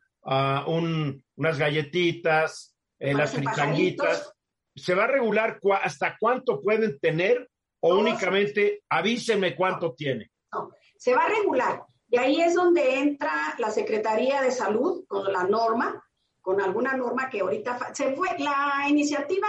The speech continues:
Speaker 2: se fue a, a San Lázaro y tiene que regresar y luego ya se tiene que poner en vigencia, se tiene que hacer la publicación en el periódico oficial y la Secretaría de Salud tiene que estar muy pendiente de que realmente esos productos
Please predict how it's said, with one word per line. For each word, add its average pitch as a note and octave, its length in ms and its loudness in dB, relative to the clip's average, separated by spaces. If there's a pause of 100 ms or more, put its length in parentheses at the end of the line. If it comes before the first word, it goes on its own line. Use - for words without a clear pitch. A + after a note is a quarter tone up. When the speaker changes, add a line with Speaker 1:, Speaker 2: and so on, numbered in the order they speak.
Speaker 2:
se C#4+ 140 -6
fue C#4 180 -2
a, C#4+ 520 -2 (380)
a F#3 80 -6
San A3 180 -2
Lázaro - 440 -4 (220)
y B3+ 140 -4
tiene E4+ 280 2
que D4+ 100 0
regresar C#4 520 0 (400)
y - 100 -8
luego B3+ 360 4
ya B3+ 140 2
se - 120 -4
tiene A#3+ 280 0
que B3 100 0
poner A#3+ 320 -2
en A#3 120 -6
vigencia, C4 640 -6 (300)
se G3+ 160 -2
tiene A#3 420 0
que A#3+ 120 4
hacer A3+ 280 0
la A3 140 0
publicación G#3 580 0
en A3 160 2
el F#3+ 140 2
periódico G#3 400 4
oficial C#4+ 520 0 (260)
y E4+ 260 4
la A#3+ 120 2
Secretaría A3 520 2
de C4 80 2
Salud A#3+ 320 2
tiene B3+ 260 2
que B3+ 60 2
estar A3+ 340 -2
muy D4 420 4
pendiente B3 800 0 (260)
de F#3 120 0
que G#3 160 4
realmente C4+ 640 2
esos B3+ 260 0
productos A3 800 -4